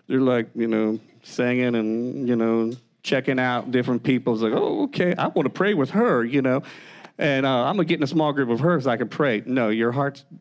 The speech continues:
heart's in the wrong spot. Heart's in the right, because you're like, you're there to meet with the Lord there and have a healthy, because singles, you don't know how,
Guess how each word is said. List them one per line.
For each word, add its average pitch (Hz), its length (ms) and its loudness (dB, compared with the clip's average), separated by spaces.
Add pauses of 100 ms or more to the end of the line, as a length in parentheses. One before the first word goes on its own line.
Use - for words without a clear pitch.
(480)
heart's 131 320 -2
in 127 80 -2
the 117 60 0
wrong 117 240 0
spot. 104 420 -4 (920)
Heart's 117 380 -2
in 120 80 2
the 113 60 0
right, 113 180 0
because 107 320 0
you're 107 160 -2
like, 104 240 0
you're 117 180 2
there 127 140 2
to 120 80 -2
meet 120 220 0
with 117 180 -2
the 113 100 0
Lord 120 380 2
there 104 220 2
and 104 120 -2
have 113 200 -2
a 110 40 0
healthy, 117 260 -2
because 131 340 -2
singles, 156 320 0
you 147 60 -6
don't 160 140 0
know 160 120 0
how, 165 340 0